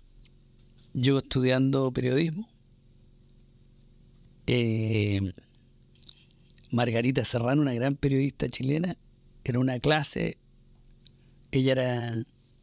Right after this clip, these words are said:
experta en entrevistas escritas, y, y nos pide definiciones a todo, a todo. Escribir alguna definición, algún titular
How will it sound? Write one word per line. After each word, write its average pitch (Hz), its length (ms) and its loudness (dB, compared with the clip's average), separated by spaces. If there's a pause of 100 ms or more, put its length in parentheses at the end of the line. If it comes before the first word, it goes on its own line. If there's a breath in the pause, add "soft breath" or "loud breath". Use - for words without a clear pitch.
(1000)
experta - 380 -2
en 143 60 2
entrevistas - 760 -4 (300)
escritas, - 600 -4 (1600 loud breath)
y, 123 760 2
y - 20 0
nos 120 200 -2
pide 139 840 2
definiciones 127 1000 -2 (200)
a 123 120 -2
todo, 147 340 0 (120)
a - 120 -14
todo. - 300 -10 (1200)
Escribir 127 540 0 (120)
alguna 127 360 0
definición, 127 580 -2 (920 soft breath)
algún 139 300 0
titular 143 400 2